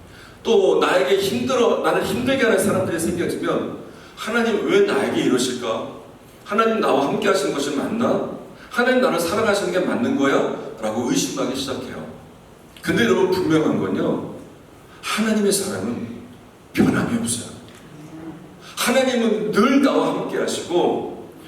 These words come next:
하나님은 나를 변함없이 사랑하셔서 아예 로마서 오 장 팔 절의 말씀을 통해 하나님의 사랑은 이미 예수님의 십자가의 사랑을 통해 확증하셨다고 우리에게 말씀해 주셨어요. 그래서 저와 여러분이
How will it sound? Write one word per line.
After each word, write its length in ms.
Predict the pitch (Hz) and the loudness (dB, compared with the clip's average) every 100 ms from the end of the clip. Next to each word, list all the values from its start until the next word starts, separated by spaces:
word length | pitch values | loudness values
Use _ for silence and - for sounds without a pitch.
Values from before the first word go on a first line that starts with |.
| - - | -18 -6
하나님은 720 | 226 247 233 208 202 - - | 0 2 4 4 4 2 2
나를 340 | 185 202 208 | 2 4 4
변함없이 560 | 208 - 233 233 208 - | 4 4 4 2 0 0
사랑하셔서 680 | - - - - 117 117 - | -2 -2 0 0 -2 -2 0
아예 600 | 131 180 - - - - - 156 | 2 2 2 0 -6 -10 -10 0
로마서 360 | 160 185 175 | 4 4 4
오 80 | 160 | 2
장 180 | 180 - | 2 0
팔 220 | 170 196 | 0 0
절의 220 | 196 202 | 4 4
말씀을 400 | 131 120 - 156 | 4 2 0 0
통해 540 | - 151 180 - - - - - | 0 2 2 2 0 -4 -10 -8
하나님의 580 | - 233 247 240 202 | 0 2 2 2 2
사랑은 680 | 175 - 180 180 165 - 147 - - | 0 0 2 2 2 -2 -4 -8 -8
이미 360 | 165 202 - 135 | 0 0 2 2
예수님의 480 | 151 - 226 226 196 | 0 0 0 2 2
십자가의 460 | - - 233 214 | 0 0 2 2
사랑을 400 | 196 196 - 202 | 2 -2 0 -2
통해 180 | 160 156 | -2 0
확증하셨다고 1500 | 151 - - - 135 135 131 135 117 131 131 196 - 139 - | 0 0 -2 -2 0 0 0 0 2 2 4 4 4 0 -2
우리에게 240 | 135 131 131 | 2 4 4
말씀해 480 | 120 - - 131 | 2 0 0 0
주셨어요. 400 | 127 127 - - - - - - - - - - | 0 0 -4 -8 -12 -16 -20 -20 -20 -20 -12 0
그래서 560 | 175 170 135 131 117 113 - - - | 2 4 2 2 0 -4 -8 -12 -6
저와 400 | - - - - | 0 2 4 4
여러분이 680 | - - - - - - | 2 2 0 0 0 -6